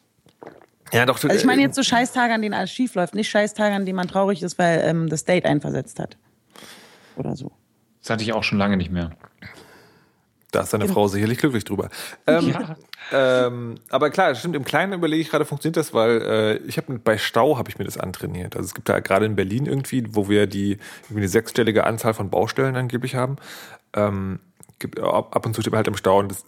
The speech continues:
Speaker 1: klappt halt einfach nicht. Und zwar selbst dann, wenn man den Puffer eingeplant hat.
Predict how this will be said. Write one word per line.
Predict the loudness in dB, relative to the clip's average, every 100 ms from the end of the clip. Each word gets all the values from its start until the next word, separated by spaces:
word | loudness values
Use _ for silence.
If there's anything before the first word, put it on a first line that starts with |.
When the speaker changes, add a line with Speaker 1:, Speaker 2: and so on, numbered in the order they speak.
| -8
Speaker 1:
klappt | -4 -2 -2
halt | -2
einfach | -2 -4 -8
nicht. | -8 -8 -10
Und | -2
zwar | 2 4 2 -6 -20 -12
selbst | 2 2 2 -2 0
dann, | 0 0 -4 -8 _ _ _ _ -2
wenn | 2
man | 2 0 -4 -2
den | -2
Puffer | 0 2 2
eingeplant | 0 -4 -2 -4 -4
hat. | -10